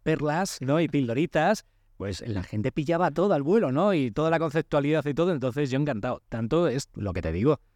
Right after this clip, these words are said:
que ya me he quedado, me he quedado desde, desde el otro lado. Y el otro día que estaba en la presentación de, del Benidorm Fest, de lo que va a ser dos mil veinticuatro,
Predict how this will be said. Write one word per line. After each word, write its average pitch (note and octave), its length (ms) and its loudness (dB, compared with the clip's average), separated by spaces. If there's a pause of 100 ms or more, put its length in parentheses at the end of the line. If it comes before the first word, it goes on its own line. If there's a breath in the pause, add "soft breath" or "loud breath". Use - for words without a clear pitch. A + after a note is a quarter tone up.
(260)
que G2+ 100 -2
ya F2 100 0
me G2+ 80 2
he - 40 -2
quedado, G#2 420 0
me A2 80 -4
he G2+ 40 -6
quedado A#2 200 0
desde, C3+ 380 0
desde B2 200 -2
el C3 60 2
otro B2 180 -2
lado. B2 240 4
Y F#2+ 80 -4
el F#2+ 80 -2
otro A2 200 0
día A#2 140 2
que A#2+ 60 -4
estaba A#2 220 -4
en A#2 40 0
la A#2 80 -2
presentación A2+ 640 -2
de, G2 360 -2 (440)
del A#2 180 -2
Benidorm A2 340 0
Fest, B2 320 0
de A2+ 120 0
lo G#2 80 0
que G2+ 100 -4
va G#2+ 80 2
a - 40 2
ser A2+ 200 -4
dos A2 140 0
mil A2+ 120 0
veinticuatro, G#2+ 600 -2